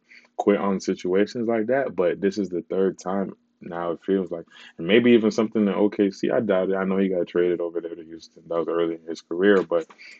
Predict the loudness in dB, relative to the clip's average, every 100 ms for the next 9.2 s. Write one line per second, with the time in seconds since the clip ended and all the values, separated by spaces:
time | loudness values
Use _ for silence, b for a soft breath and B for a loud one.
0 | B 2 4 4 2 4 6 6 2 -2
1 | 0 0 -2 -4 -6 -8 -4 0 2 4
2 | 2 0 0 -2 -2 -4 -4 -4 -4 -6
3 | -8 -4 -2 -2 -2 -2 -6 -8 -8 -10
4 | -14 _ _ _ _ _ _ _ _ _
5 | -10 -8 -8 -2 0 -2 -6 -6 -4 -4
6 | -6 -12 -4 -2 -2 -6 -4 -2 -2 -4
7 | -4 -4 -4 -8 -4 -2 -2 -2 -4 -4
8 | -2 -2 -4 0 0 2 0 0 0 -2
9 | -2